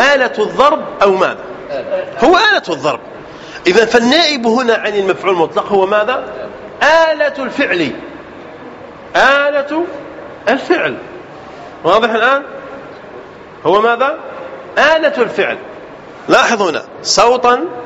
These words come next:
يضرب به، ليس هو الضرب في حد ذاته. هم. فالآلة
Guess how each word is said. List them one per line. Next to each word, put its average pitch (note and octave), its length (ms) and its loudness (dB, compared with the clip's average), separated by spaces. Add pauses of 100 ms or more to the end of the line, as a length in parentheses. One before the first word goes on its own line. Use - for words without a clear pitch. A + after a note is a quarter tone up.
(440)
يضرب C#4 480 0
به، F3 300 -2 (540)
ليس E4 200 0
هو C4+ 220 2
الضرب A#3+ 340 -2
في G#3+ 120 -8
حد F3 240 0
ذاته. C3+ 380 0 (1300)
هم. G#3+ 220 2 (480)
فالآلة C4+ 600 4